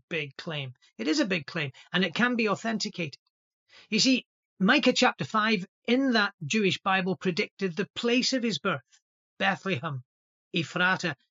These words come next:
That's because there's two Bethlehems, so identify the right one. Isaiah chapter seven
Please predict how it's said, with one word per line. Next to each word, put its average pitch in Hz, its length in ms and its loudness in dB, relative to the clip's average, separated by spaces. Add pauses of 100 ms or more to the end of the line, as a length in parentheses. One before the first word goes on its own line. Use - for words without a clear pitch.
That's 160 140 -4
because 156 300 -4
there's 143 160 -6
two 185 180 -2
Bethlehems, 151 480 -6
so 156 100 -8
identify 147 580 -6
the 139 120 -10
right 143 200 -10
one. 131 220 -10 (1500)
Isaiah 233 380 4
chapter - 300 -2
seven 285 500 2